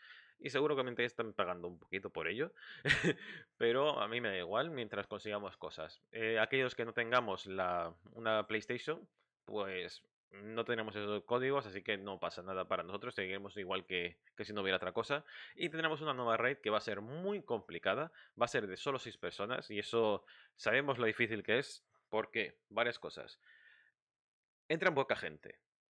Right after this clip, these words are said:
La gente que entra muere rápido o lo termina rápido. Se llenan muy rápido las salas.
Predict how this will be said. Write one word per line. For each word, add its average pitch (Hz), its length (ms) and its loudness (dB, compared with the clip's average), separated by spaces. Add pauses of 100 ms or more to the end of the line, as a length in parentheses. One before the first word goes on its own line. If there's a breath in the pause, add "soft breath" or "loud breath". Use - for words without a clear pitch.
(120)
La 92 200 -2
gente 120 280 0
que 139 120 6
entra 156 440 2 (440 soft breath)
muere 135 420 6
rápido 208 560 2 (340)
o 151 360 8
lo 117 240 4
termina 110 340 2
rápido. 87 460 -4 (200)
Se 117 220 -8
llenan 147 240 -2
muy 123 140 -2
rápido 101 240 2
las 101 120 2
salas. 196 460 0